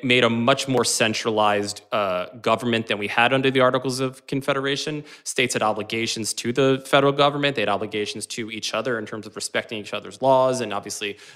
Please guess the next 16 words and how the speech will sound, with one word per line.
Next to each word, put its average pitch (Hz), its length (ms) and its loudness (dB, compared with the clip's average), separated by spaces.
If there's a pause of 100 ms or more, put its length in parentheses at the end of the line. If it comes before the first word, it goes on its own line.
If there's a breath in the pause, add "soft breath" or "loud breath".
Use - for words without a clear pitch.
um, 98 400 -8
you 110 80 -14
know, 95 80 -10
federal - 320 -12
taxes 143 600 2
and, 117 260 -4
and 117 100 -6
stuff - 180 -4
like 104 140 -6
that, 143 300 4
and 110 100 -4
how 117 140 0
we 113 100 -2
elect 110 240 -4
representatives, 131 800 0
and 120 220 -2